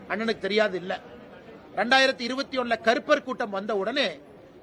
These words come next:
தேர்தலுக்கு மூணு மாசம் முன்னாடி எல்லாருமே வேல் பிடிச்சாங்க.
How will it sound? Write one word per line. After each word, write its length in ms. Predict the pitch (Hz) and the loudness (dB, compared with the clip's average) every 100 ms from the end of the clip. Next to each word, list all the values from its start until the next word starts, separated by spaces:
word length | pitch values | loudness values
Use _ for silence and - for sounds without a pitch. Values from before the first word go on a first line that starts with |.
| - - | -8 2
தேர்தலுக்கு 480 | 254 285 277 269 233 | 4 4 2 -2 -6
மூணு 260 | 220 277 | -4 -2
மாசம் 400 | 262 269 - 226 | -2 -4 -4 -6
முன்னாடி 280 | 220 233 240 | -4 -4 -2
எல்லாருமே 560 | 254 214 240 240 240 294 | -2 0 2 2 0 0
வேல் 220 | 208 220 | 0 -2
பிடிச்சாங்க. 360 | 185 - 147 | -6 -8 -12